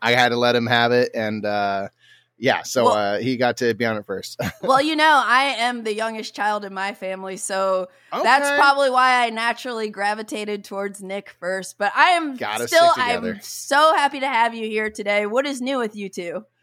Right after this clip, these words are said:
Speaker 1: Oh my gosh! So, uh, it's been a busy start to the year. Like, every year you kind of flip over the calendar, you're like, "January, let's just ease into the new year."
Speaker 2: Yeah.
Speaker 1: And it's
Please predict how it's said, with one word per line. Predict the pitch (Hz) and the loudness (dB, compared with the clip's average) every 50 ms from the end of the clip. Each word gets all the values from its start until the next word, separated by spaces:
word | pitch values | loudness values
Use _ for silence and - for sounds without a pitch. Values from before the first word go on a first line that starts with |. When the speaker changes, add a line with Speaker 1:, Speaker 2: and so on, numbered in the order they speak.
| _ _ _ _ _ _ - - - - _ _ _ | _ _ _ _ _ _ -20 -20 -20 -20 _ _ _
Speaker 1:
Oh | - 151 180 - | -4 -2 0 0
my | 208 170 143 | 2 0 0
gosh! | 127 117 151 143 127 113 101 - | 2 4 4 4 4 2 0 -2
So, | - 151 151 151 151 151 151 | 0 4 6 6 6 6 4
uh, | - 147 151 151 147 147 143 143 143 143 139 139 135 127 110 - - _ _ - - - - - - _ _ - - _ _ - - _ - | 4 4 6 6 8 8 8 8 6 6 6 4 2 -2 -4 -8 -14 _ _ -16 -16 -14 -14 -16 -20 _ _ -20 -20 _ _ -20 -10 _ -2
it's | 175 185 - - | -2 -2 -2 2
been | - 214 247 277 | 2 2 4 4
a | 233 | 0
busy | 175 - _ 180 220 254 247 - 269 269 262 214 | -2 -4 _ 2 2 2 2 0 0 0 0 0
start | 175 - 208 214 233 226 | -2 -2 0 0 0 0
to | 240 | -2
the | 208 226 214 | -6 -6 -6
year. | 180 151 165 202 247 269 269 262 233 170 135 | -4 -4 -2 -2 0 0 2 4 4 4 4
Like, | 135 135 135 127 - | 4 4 4 4 4
every | - 151 185 190 233 240 226 | 2 2 2 2 0 -2 -2
year | 202 196 208 214 | -2 0 0 -2
you | 214 202 170 | -2 -2 -2
kind | - 190 185 180 | 0 2 2 2
of | 160 - | 0 0
flip | - 185 175 | -2 -4 -2
over | - 175 180 170 | -2 -2 -2 -2
the | 156 | -4
calendar, | - - 135 120 123 135 147 156 175 185 180 | -2 0 0 2 4 2 2 2 2 2 4
you're | 170 139 | 4 4
like, | 123 120 | 2 0
"January, | - - 190 220 247 262 262 240 226 208 185 160 | -2 -2 0 2 2 2 4 4 4 4 4 4
let's | 143 170 190 - | 2 2 0 0
just | 262 - - - | -2 -2 -4 -6
ease | 196 208 220 214 - | -4 -2 -2 -2 -2
into | 220 202 196 | -2 -2 -2
the | 160 143 | -2 0
new | 139 147 151 170 | 0 0 0 0
year." | 175 160 147 123 110 110 226 | 0 0 0 0 0 0 0
Speaker 2:
Yeah. | - 233 220 | 2 2 2
Speaker 1:
And | 196 | 2
it's | 180 - - | 0 -2 -6